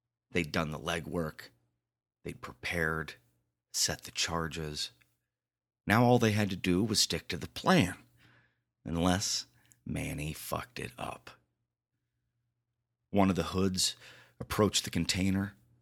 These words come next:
and unlocked the door. Cray watched him calmly through the eyepiece, just to get an up-close view of what was happening. At this range,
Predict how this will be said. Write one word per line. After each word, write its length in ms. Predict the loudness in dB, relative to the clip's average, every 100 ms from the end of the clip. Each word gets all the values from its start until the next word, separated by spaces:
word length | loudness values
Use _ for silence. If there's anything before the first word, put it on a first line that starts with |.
| _ _ _
and 120 | -6 -4
unlocked 460 | 0 0 0 -2 -6
the 80 | -12
door. 400 | -10 -12 -14 -18 _ _ _ _ _ _ _ _ _ _ _ _ _ _ _ _ _ _ _ -4
Cray 300 | 2 4 6
watched 400 | 6 4 4 0
him 80 | -2
calmly 480 | 2 4 4 4
through 220 | 2 2 0
the 140 | 0
eyepiece, 680 | 0 -2 -2 -2 -2 -4 -8 -12 _ _ _ -14 -14 -12
just 200 | -2 -2
to 60 | 0
get 140 | 0
an 80 | 2
up-close 380 | 2 4 4 4
view 320 | 2 0 2
of 120 | 0
what 180 | 0 -2
was 100 | -2
happening. 480 | -2 -2 -2 -6 -8 -14 -20 -20 _ -8
At 120 | 2
this 220 | 4 6
range, 540 | 4 4 4 2 -4